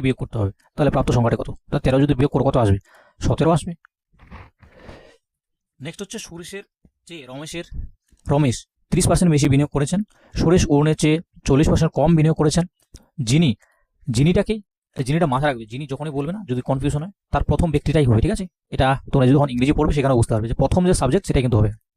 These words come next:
যিনি যখন বলবে। তো আট হাজার টাকা বিনিয়োগ করেছেন, তাদের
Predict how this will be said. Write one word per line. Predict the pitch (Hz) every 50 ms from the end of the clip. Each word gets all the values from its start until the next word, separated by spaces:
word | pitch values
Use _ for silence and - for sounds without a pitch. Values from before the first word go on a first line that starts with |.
| - 131
যিনি | 117 120 120 110
যখন | 107 104 101
বলবে। | 101 - _ _ _ _ _ _ _ _ _ _ -
তো | - - -
আট | 135 156
হাজার | 165 175 - -
টাকা | 160 190 220 226 - - 127
বিনিয়োগ | 120 131 135 -
করেছেন, | 120 113 - - - - - - _ _ -
তাদের | 151 147 175